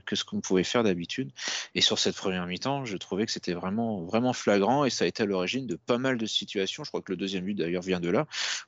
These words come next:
On part, ça vient d'une récupération encore assez haute qui permet à Sissoko de frapper.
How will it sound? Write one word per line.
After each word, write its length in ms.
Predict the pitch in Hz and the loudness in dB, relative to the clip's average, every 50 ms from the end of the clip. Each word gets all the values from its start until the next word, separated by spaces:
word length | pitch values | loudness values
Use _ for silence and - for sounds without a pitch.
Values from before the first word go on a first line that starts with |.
| _ | _
On 120 | - 92 87 | -12 -12 -6
part, 380 | - - 101 95 98 90 90 | -2 0 0 0 0 -2 -4
ça 140 | - - 98 | -4 -6 -4
vient 180 | 87 95 104 98 | -2 -2 -2 -2
d'une 160 | 90 85 85 | -2 -4 -4
récupération 640 | 92 87 - - - - 98 92 92 - - - | -4 -4 -4 -6 -6 -4 -4 -4 -2 -4 -6 -8
encore 260 | 92 85 - - 87 | -10 -8 -8 -6 -6
assez 260 | 90 87 - - - 95 | -4 -4 -2 -2 0 0
haute 280 | 101 107 107 - - | 0 0 0 -2 -4
qui 140 | - - - | -8 -10 -8
permet 260 | - 90 87 87 87 | -6 -4 -4 -2 -2
à 80 | 87 82 | -2 0
Sissoko 420 | - - - - 90 - - - | 0 0 -2 -2 -4 -4 -2 -2
de 60 | - | -2
frapper. 360 | - - - - - 135 156 | -2 -2 -2 2 4 2 2